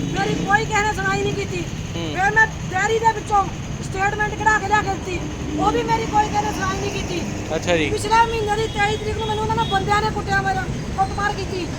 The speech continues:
Speaker 2: ਠੀਕ ਹੈ
Speaker 1: ਮੇਰਾ
Speaker 2: ਜੀ।
Speaker 1: ਕੱਪੜਾ ਲੀੜਾ ਪਾੜਿਆ।
Speaker 2: ਹੂੰ।
Speaker 1: ਮੈਂ ਜਾ ਕੇ ਦਾਖਲ ਹੋਈ, ਮੇਰੀ ਉਹ ਵੀ ਕੋਈ ਬਿਆਨ ਲੈਣ ਨਹੀਂ ਗਏ, ਕੋਈ ਕੁਛ ਨਹੀਂ ਕੀਤਾ।
Speaker 2: ਠੀਕ ਹੈ ਜੀ।
Speaker 1: ਠੀਕ ਆ, ਮੇਰਾ ਬੇਟਾ ਬਿਆਨ ਲੈ ਕੇ ਦੇ ਕੇ ਗਿਆ, ਇਹਨਾਂ ਨੇ ਉਹ ਤੋਂ ਵੀ ਕੋਈ ਕਾਰਵਾਈ ਨਹੀਂ ਕੀਤੀ।
Speaker 2: ਹਾਂ।
Speaker 1: ਇਹ ਪਰਸੋਂ ਗਏ, ਮੈਨੂੰ ਕਹਿੰਦੇ, "ਕੋਈ ਨਹੀਂ ਬੀਬੀ,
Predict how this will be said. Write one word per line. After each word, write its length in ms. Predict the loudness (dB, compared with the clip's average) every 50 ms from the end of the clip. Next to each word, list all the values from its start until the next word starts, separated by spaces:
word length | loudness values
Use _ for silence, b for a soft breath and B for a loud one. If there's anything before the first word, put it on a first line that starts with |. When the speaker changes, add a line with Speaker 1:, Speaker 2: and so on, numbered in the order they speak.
| -4 -2 0
Speaker 2:
ਠੀਕ 180 | 0 0 2 2
ਹੈ 60 | 4
Speaker 1:
ਮੇਰਾ 140 | 4 4 4
Speaker 2:
ਜੀ। 100 | 4 4
Speaker 1:
ਕੱਪੜਾ 300 | 2 4 4 4 2 2
ਲੀੜਾ 220 | 2 2 2 2
ਪਾੜਿਆ। 500 | 2 0 0 0 0 0 2 0 0 0 -2 -2 -2 -2 -2 -2 -2
Speaker 2:
ਹੂੰ। 220 | -2 0 0 0 -2 -2 -2 -4 -2 0
Speaker 1:
ਮੈਂ 140 | 0 0 0
ਜਾ 120 | 2 0
ਕੇ 260 | 0 2 2 0 2
ਦਾਖਲ 320 | 4 4 4 4 2 2 2
ਹੋਈ, 340 | 4 2 2 2 0 -2 -2 -4 -4 -4 -4 -4 -4 -2 -2
ਮੇਰੀ 180 | 0 0 2
ਉਹ 140 | 2 2 2
ਵੀ 60 | 0
ਕੋਈ 320 | 0 4 4 4 6 6 4
ਬਿਆਨ 320 | 2 2 2 2 0 0
ਲੈਣ 200 | -2 -2 -2 -2
ਨਹੀਂ 100 | -2 -2
ਗਏ, 220 | -2 0 0 -2 -2 -4 -4 -6 -4 -4 2
ਕੋਈ 200 | 4 4 4 4
ਕੁਛ 240 | 2 2 0 2 0
ਨਹੀਂ 180 | 0 -2 -2 0
ਕੀਤਾ। 380 | -2 0 0 2 2 2 0 0 -4 -6 -6 -6 -4 -2
Speaker 2:
ਠੀਕ 200 | 0 2 2 4 2
ਹੈ 80 | 2
ਜੀ। 120 | 2 0 -2
Speaker 1:
ਠੀਕ 220 | -2 -2 0 0
ਆ, 160 | 0 0 0 -2 -2 -2 -4 -2 -2 -2
ਮੇਰਾ 240 | 0 0 2 2 2
ਬੇਟਾ 380 | 0 0 -2 0 0 0 0 0
ਬਿਆਨ 340 | 0 0 0 0 0 0
ਲੈ 160 | 0 2 0 2
ਕੇ 140 | 2 2
ਦੇ 200 | 2 2 2 2
ਕੇ 140 | 2 2 2
ਗਿਆ, 140 | 2 2 2 2 2 0 0 -2 -2 0 0 0
ਇਹਨਾਂ 160 | 0 0 2
ਨੇ 60 | 2
ਉਹ 100 | 2 0
ਤੋਂ 160 | 2 0 0
ਵੀ 80 | 0 2
ਕੋਈ 200 | 2 2 2 2
ਕਾਰਵਾਈ 400 | 2 2 0 2 2 2 0 2
ਨਹੀਂ 100 | 0 0
ਕੀਤੀ। 280 | 0 0 -2 -2 -2 -2 -4 -4 -4 -2 -2
Speaker 2:
ਹਾਂ। 160 | 0 0 0
Speaker 1:
ਇਹ 340 | 0 0 -2 0 2 2 4
ਪਰਸੋਂ 440 | 4 2 2 0 0 2 2 2 2
ਗਏ, 240 | 2 2 2 2 0 0
ਮੈਨੂੰ 220 | 0 -2 -2 -2
ਕਹਿੰਦੇ, 280 | 0 0 0 0 0 0
"ਕੋਈ 180 | 0 0 0
ਨਹੀਂ 100 | 0 0
ਬੀਬੀ, 340 | 0 0 0 2 2 0